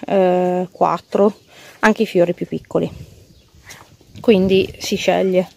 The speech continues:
Eh, io preferisco sempre di solito tagliarli alla base, e così ho una fioritura poi completa, eh, e bella,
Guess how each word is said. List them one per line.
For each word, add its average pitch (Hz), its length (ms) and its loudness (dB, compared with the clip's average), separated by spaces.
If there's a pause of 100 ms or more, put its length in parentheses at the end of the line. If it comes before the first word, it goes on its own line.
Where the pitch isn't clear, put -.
(600)
Eh, 180 360 4
io 226 180 6
preferisco 190 400 0
sempre 190 300 0
di 190 40 0
solito 185 300 2
tagliarli 185 340 4
alla 175 140 4
base, 220 400 6 (400)
e 170 540 -2 (540)
così 190 280 6
ho 185 80 10
una 175 160 2
fioritura 180 480 0
poi 175 480 -8
completa, 175 720 -2 (440)
eh, 170 440 -10 (540)
e 202 160 2
bella, 185 540 6